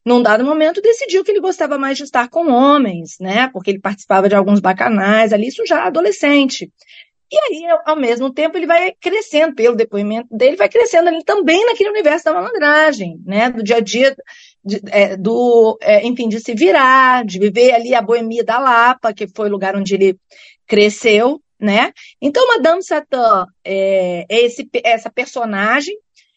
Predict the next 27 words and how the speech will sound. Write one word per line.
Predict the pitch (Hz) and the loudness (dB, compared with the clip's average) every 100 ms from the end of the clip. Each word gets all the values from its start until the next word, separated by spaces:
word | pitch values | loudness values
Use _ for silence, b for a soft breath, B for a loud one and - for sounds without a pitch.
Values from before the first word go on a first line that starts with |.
| _ | _
Na | 247 320 | -4 0
verdade, | 370 262 302 285 | 0 0 0 -2
o | 339 | -6
termo | - 330 392 | -4 -2 -2
Madame | 285 277 262 | -2 -4 -4
Satã | 254 262 240 233 233 | -6 -6 -4 -2 -4
é | |
só | 240 320 339 349 | -2 2 4 2
re-, | 311 285 285 | 2 0 0
é, | 254 226 233 | 0 2 2
é, | 214 | 2
ele | 220 | -2
só | 226 294 | -2 -2
recebe | 302 330 415 | 0 -2 -2
esse | 381 311 | -4 -6
termo | - 269 254 | 0 0 0
muitos | 247 285 392 466 320 | 0 0 0 -4 -2
anos | 277 269 | -2 -2
depois, | 226 233 - 233 262 | -2 -4 2 2 2
já | 262 | 0
com | 240 | -4
mais | 254 403 | -2 -2
de | 370 | -4
trinta | 262 285 277 | -4 -4 -2
anos | 233 226 | -4 -4
de | 208 | -4
idade, | 180 208 254 277 | -2 2 2 0